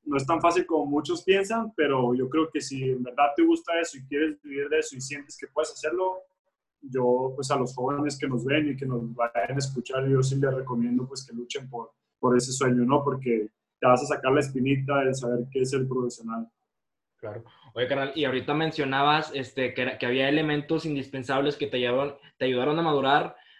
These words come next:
Speaker 2: desde que estabas inclusive, pues, en high school, que, que ayudan a formar a todo atleta, ¿no? Y, y en ese sentido, ahorita hablando de, pues, de todos estos sacrificios e implicaciones del mundo del básquetbol profesional,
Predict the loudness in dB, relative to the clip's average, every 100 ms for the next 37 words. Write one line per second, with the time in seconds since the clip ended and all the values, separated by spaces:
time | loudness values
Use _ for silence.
0 | _ -6 -4 -4 -4 0 2 2 -2 -4
1 | -2 -2 -2 -6 0 0 0 -4 -4 -2
2 | 0 2 2 0 -2 0 0 0 0 0
3 | 0 0 -2 -4 -4 -6 -16 -20 -12 -2
4 | 0 2 0 0 -2 -2 -4 -2 0 6
5 | 6 6 4 2 4 4 4 4 4 4
6 | 2 -2 -8 -12 -10 0 2 2 -2 -6
7 | -4 -2 0 -2 -4 -4 -4 -4 -4 -2
8 | -2 0 0 -2 -2 -2 0 2 0 -4
9 | 0 0 0 -4 _ _ -6 -4 -4 -4
10 | 0 0 0